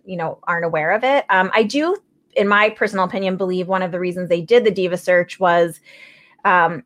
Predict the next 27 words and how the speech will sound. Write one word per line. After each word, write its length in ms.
I 60
can 120
tell 160
you 120
from 140
the 160
acting 380
side 280
of 100
things, 320
at 160
that 300
time, 520
the 100
temperature 600
was 500
that 220
a 40
lot 240
of 80
things 220
were 80
going 320
towards 280
reality 360
T 220
V. 460